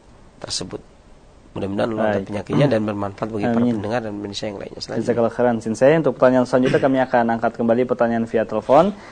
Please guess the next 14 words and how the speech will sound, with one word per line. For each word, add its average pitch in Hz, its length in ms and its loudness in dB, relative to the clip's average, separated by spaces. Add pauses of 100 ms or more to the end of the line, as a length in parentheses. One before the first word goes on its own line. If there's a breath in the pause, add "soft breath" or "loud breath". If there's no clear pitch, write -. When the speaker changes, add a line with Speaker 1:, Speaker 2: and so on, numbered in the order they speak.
(100 loud breath)
Speaker 2:
Silakan, 139 380 2
sudah 120 220 2
ada 117 100 2
siapa 135 280 4
di 131 100 4
mana? 120 280 2
Halo. 143 440 4 (4000)
Silakan, 143 560 2 (240)
sudah 120 240 0
ada 117 80 -4
siapa 143 260 2
di 143 80 2
mana? 139 220 4
Halo. 143 320 4